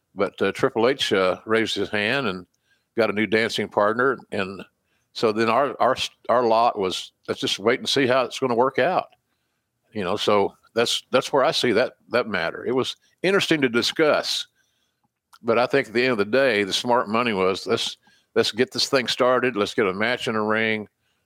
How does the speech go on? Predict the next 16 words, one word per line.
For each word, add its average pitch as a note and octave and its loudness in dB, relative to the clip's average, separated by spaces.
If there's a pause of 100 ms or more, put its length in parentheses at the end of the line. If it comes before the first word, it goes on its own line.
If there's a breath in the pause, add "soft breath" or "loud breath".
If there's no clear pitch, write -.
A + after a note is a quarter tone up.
(160)
Let's, G2 -2
let's G#2+ 0
go A#2 2
with A2 2
this A2 0
thing G2+ 0
and E2+ -8
see A2 0
where F#2+ 2
it E2+ -4
l-, G2 -2 (180)
takes - -2
us. - -6 (360 soft breath)
If A2 0
we're G#2+ 4
lucky, D#3 2